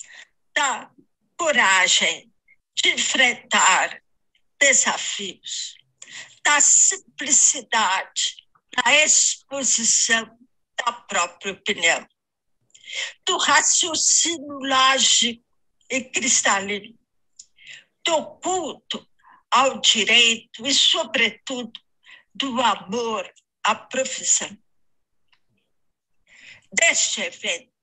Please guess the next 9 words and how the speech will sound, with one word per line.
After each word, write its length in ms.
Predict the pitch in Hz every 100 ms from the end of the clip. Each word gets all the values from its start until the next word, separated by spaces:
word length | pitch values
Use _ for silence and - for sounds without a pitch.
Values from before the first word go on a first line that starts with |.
| _ _ _ _ _ _
ficará 720 | - - 370 - 311 285 247
muito, 640 | 240 233 233 285 262 202 - - _ _ _ _ _ _ _ _ _ _
muito 600 | 285 349 415 359 233 - 226 233
mesmo 560 | 214 214 208 - - _ _ _ - - _ _
para 300 | 269 262 247
a 40 |
nossa 580 | 254 196 196 - - - - -
formação 1040 | 294 233 208 170 - - - 262 254 -
jurídica. 760 | - - 226 208 233 - - -